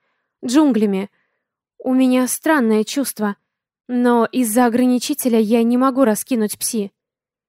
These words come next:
«Я не сниму ошейник, Селена», жёстко отрубает Чезар. «Конечно, я понимаю».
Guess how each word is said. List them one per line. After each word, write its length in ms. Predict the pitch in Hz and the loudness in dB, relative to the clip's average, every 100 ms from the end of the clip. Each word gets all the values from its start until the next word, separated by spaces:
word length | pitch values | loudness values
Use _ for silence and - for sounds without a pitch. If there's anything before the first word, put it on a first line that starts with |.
| _ _ | _ _
«Я 320 | - 202 202 202 | -10 -2 0 0
не 100 | 202 | -2
сниму 320 | 254 233 196 | -2 -2 0
ошейник, 480 | 190 - 190 185 - | -2 -4 -6 -6 -8
Селена», 480 | 202 190 190 208 - _ _ _ _ _ _ _ - | -8 -8 -10 -12 -18 _ _ _ _ _ _ _ -8
жёстко 520 | 220 226 214 - 254 | 0 0 0 -4 -6
отрубает 600 | - 277 330 240 196 190 | -4 -4 -2 0 0 -2
Чезар. 440 | - 233 202 185 _ _ _ _ _ _ _ _ | -6 -6 -6 -8 _ _ _ _ _ _ _ _
«Конечно, 680 | - 277 294 294 233 240 220 - | -2 0 2 0 0 -2 -4 -4
я 300 | 220 254 247 | -4 -2 -2
понимаю». 680 | - 277 294 311 302 202 | 0 0 2 2 2 2